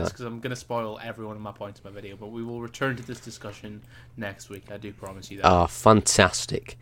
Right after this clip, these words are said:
Speaker 1: I, I,
Speaker 2: Right,
Speaker 1: I do.
Speaker 2: that's an hour of Assassin's Creed. You could get that in the title. Our
Speaker 1: Oh,
Speaker 2: ideal
Speaker 1: perfect.
Speaker 2: Assassin's Creed
Speaker 1: I,
Speaker 2: game.
Speaker 1: oh, and I can put Walshy Assassin's Creed in the tags. This is gonna be beautiful.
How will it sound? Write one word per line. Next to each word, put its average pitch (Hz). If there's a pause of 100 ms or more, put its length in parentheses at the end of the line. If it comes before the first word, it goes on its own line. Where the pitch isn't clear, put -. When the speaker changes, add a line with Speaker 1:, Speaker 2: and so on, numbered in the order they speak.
(140)
Speaker 1:
I, 113 (120)
I, 113
Speaker 2:
Right, -
Speaker 1:
I 98
do. -
Speaker 2:
that's 123
an 160 (100)
hour 135
of 127
Assassin's 113
Creed. 90
You 101
could 120
get 135
that 110
in 87
the 87
title. 101 (300)
Our 139
Speaker 1:
Oh, 147
Speaker 2:
ideal 139
Speaker 1:
perfect. -
Speaker 2:
Assassin's 117
Creed 143
Speaker 1:
I, 160
Speaker 2:
game. -
Speaker 1:
oh, 185
and 175
I 180
can 175
put 165
Walshy 143
Assassin's 127
Creed 131
in 120
the 107
tags. 107
This 117
is -
gonna 113
be 104
beautiful. 110